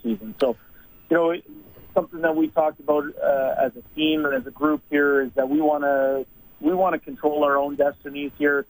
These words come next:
We wanna make sure that, you know, it, we wanna clinch the division, obviously, and we wanna win as many games as we can during this week. But the most important thing that we can get to is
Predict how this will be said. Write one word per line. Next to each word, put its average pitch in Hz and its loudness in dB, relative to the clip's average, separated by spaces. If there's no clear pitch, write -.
We 156 2
wanna 180 2
make 165 -2
sure 151 0
that, 139 2
you 170 -12
know, 143 0
it, 165 0
we 160 0
wanna 175 2
clinch 147 -2
the 127 -2
division, 127 0
obviously, 123 0
and 143 0
we 151 2
wanna 143 2
win 135 0
as 123 -6
many 127 0
games 131 -4
as - -20
we - -18
can 127 2
during 123 2
this 120 -2
week. 143 0
But 123 -2
the 127 0
most 180 0
important 151 0
thing 151 2
that 143 2
we 143 0
can 135 -2
get 131 4
to 127 2
is 123 2